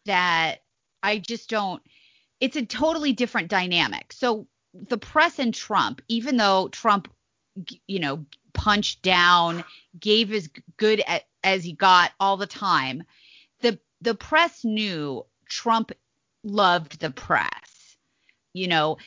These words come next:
they could have always just stopped covering him, and they could have just, a-, you know, asked him s-, simple questions and not gotten him to explode or, um,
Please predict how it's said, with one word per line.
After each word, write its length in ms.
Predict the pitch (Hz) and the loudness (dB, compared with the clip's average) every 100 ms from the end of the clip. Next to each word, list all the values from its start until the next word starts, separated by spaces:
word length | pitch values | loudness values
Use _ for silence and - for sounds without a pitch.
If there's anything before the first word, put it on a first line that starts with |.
| _ | _
they 180 | 202 254 | 2 2
could 220 | - 277 | 2 0
have 120 | 247 | 2
always 400 | 220 247 277 277 | 6 6 6 0
just 240 | - 226 - | -4 -10 -8
stopped 340 | - 196 - | 2 2 2
covering 460 | - 190 160 190 202 | -2 -4 -2 -2 0
him, 320 | 208 214 220 - _ _ - | 0 -2 -4 -10 _ _ -8
and 120 | 185 | -2
they 80 | 175 | -2
could 200 | - 214 | 0 -2
have 100 | 190 | -2
just, 220 | 185 175 - | -4 -10 -4
a-, 120 | 151 - _ _ _ _ - | -2 -2 _ _ _ _ -6
you 140 | 202 | -4
know, 160 | 170 - | -2 -2
asked 320 | 185 175 185 | 0 0 -2
him 200 | 202 185 170 _ _ _ _ | -10 -10 -12 _ _ _ _
s-, 500 | - - - - 170 | -20 -20 -20 -20 -18
simple 420 | - 220 196 196 190 | -8 -8 -4 -6 -6
questions 720 | - 185 190 220 185 185 170 | -4 -4 -4 -4 -4 -4 -6
and 180 | 156 170 | -4 4
not 520 | 170 170 160 - - _ _ _ - | 6 6 4 0 -18 _ _ _ -2
gotten 280 | 190 170 175 | 2 2 0
him 200 | 196 185 | -8 -8
to 160 | 185 | -6
explode 880 | 165 - - - 180 175 165 160 165 | -8 -10 -20 -14 -2 0 0 -2 -4
or, 400 | - 165 143 131 - _ _ - | -6 0 0 0 -6 _ _ -4
um, 360 | 170 147 135 | 0 0 -2